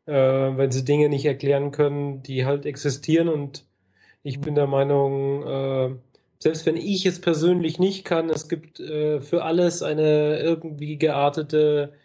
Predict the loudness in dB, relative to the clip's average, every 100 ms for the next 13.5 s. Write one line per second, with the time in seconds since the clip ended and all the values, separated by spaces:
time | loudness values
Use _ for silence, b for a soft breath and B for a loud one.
0 | b b b 0 2 2 0 0 0 2
1 | 0 -2 -6 -4 -4 -2 0 2 0 -2
2 | -8 -4 -2 -2 0 0 2 0 0 0
3 | 0 -2 -10 _ _ -18 _ -2 -2 0
4 | 0 2 2 2 2 2 0 -2 -4 -8
5 | -8 -12 -6 -6 -4 -6 -8 -12 -4 -2
6 | 2 2 2 2 0 -2 -10 -12 -16 _
7 | -4 -4 -4 -8 -8 -10 -14 _ _ _
8 | -4 -4 -8 _ _ B B B B _
9 | -8 -8 -8 -4 -2 0 -4 -10 -20 -6
10 | 0 0 0 -4 -10 _ 0 2 2 0
11 | 2 2 0 _ -2 0 -2 -8 -10 -10
12 | -4 0 0 2 2 2 0 2 0 0
13 | 0 0 2 2